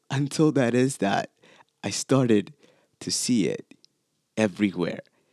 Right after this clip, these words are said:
From an Instagram post of Wayne Dyer, American philosopher, which proclaimed, "Our intention creates our reality," to a corporate training I attended recently where the trainer was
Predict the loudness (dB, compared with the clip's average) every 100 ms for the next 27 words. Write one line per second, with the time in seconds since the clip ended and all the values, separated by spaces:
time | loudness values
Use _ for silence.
0 | _ _ -6 -4 -2 -4 -4 -2 -2 -2
1 | -4 -4 -4 -8 _ _ _ -12 -10 -12
2 | -14 -20 -20 -10 -6 -2 0 2 0 -2
3 | 0 0 2 -2 0 0 2 -2 -4 -2
4 | -2 -2 -4 -2 0 0 -2 -8 -20 -20
5 | -10 -2 -2 -2 -4 -4 -4 -4 -4 0
6 | 2 2 2 0 0 0 -2 -2 -4 -8
7 | -14 -10 -6 -4 0 0 0 -2 0 0
8 | 0 0 0 0 -2 -2 0 -2 0 -2
9 | 0 2 0 -2 -16 -20 -12 -4 0 4
10 | 4 6 4 4 2 -6